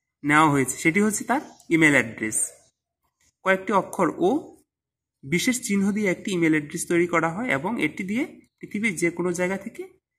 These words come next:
যে কোনো মানুষ যোগাযোগ করতে পারে। তোমরা নিশ্চয়ই এতদিনে জেনে গেছো পৃথিবীর মানুষের ভেতর এখন যোগাযোগের বেশিরভাগই হয়ে থাকে ইমেইলে। তথ্য যোগাযোগ প্রযুক্তির অন্যতম একটা বিষয় হচ্ছে সামাজিক যোগাযোগ মাধ্যম।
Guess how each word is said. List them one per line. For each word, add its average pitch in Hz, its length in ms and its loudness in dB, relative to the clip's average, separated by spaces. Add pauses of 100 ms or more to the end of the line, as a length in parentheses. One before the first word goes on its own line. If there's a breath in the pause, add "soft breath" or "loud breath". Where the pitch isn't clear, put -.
(240)
যে 156 120 -2
কোনো 170 220 -2
মানুষ 170 300 0
যোগাযোগ 147 360 -2
করতে 131 240 -6
পারে। 113 300 -8 (320)
তোমরা 135 200 -2
নিশ্চয়ই 135 440 -2
এতদিনে 180 580 -2 (580)
জেনে 160 200 4
গেছো 160 220 0
পৃথিবীর 165 680 -6
মানুষের 147 460 -2
ভেতর 151 320 -4
এখন 139 280 -2
যোগাযোগের 151 560 -4
বেশিরভাগই 180 680 -2
হয়ে 170 220 -2
থাকে 170 240 -6
ইমেইলে। 175 480 -2 (560)
তথ্য 143 260 -4
যোগাযোগ 190 380 -2
প্রযুক্তির 190 360 -4
অন্যতম 165 480 -2
একটা 175 200 -6
বিষয় 170 260 -4
হচ্ছে 190 200 -4
সামাজিক 160 440 -2
যোগাযোগ 165 380 -2
মাধ্যম। 120 380 -6